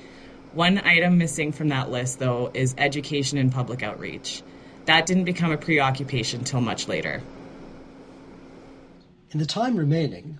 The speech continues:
Speaker 2: we'd like to turn to the most charismatic and evocative artifact which has come down to us as a result of that first meeting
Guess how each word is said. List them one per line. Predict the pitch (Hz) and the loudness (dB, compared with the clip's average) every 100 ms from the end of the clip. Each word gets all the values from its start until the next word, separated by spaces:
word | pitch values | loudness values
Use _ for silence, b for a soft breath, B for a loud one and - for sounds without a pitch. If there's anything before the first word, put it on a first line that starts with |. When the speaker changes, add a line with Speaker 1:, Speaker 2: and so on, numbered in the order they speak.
| - | -8
Speaker 2:
we'd | 156 | -4
like | 175 196 | -4 -6
to | 160 | -6
turn | 165 165 | -4 -2
to | 156 | -2
the | 127 | -4
most | 127 131 - | -4 -6 -8
charismatic | - 226 240 160 156 151 151 - | -8 -2 -2 0 -2 -2 -4 -8
and | 131 | -10
evocative | 120 139 165 151 139 | -2 0 2 2 4
artifact | 156 147 139 104 85 - | 4 2 -2 -12 -14 -18
which | 151 143 | -10 -8
has | 139 | -4
come | 175 | -2
down | 156 175 190 | 0 2 0
to | 135 | -2
us | 113 - | -6 -6
as | 185 | -6
a | 165 | -4
result | 180 151 165 - | -2 0 -2 -6
of | 151 | -8
that | 165 160 | -8 -6
first | 156 127 - | -6 -6 -2
meeting | 147 180 120 92 | 0 0 -2 -12